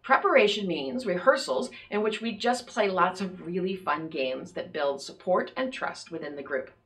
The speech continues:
One of my favorite beginner games is Ninja Stars, where we simply pretend to throw and catch a bunch of imaginary ninja stars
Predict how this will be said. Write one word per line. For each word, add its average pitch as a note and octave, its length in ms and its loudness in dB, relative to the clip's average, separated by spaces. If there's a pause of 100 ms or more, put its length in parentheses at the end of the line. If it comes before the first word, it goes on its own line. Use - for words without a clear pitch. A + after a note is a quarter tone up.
(680)
One F3 120 4
of F#3 60 4
my E3+ 100 2
favorite A#3+ 480 2
beginner D#3+ 320 -2
games C3+ 380 -2
is E3 200 -8
Ninja E3 400 -2
Stars, - 500 -8 (240)
where F#3 120 6
we F#3 140 4
simply C4+ 340 4
pretend G3+ 460 -4
to - 80 -16
throw A3+ 420 4
and D4+ 160 -2
catch - 400 -6
a E3 80 0
bunch F3+ 240 2
of F3 80 0
imaginary A3 800 4
ninja F#3 340 -2
stars - 540 -8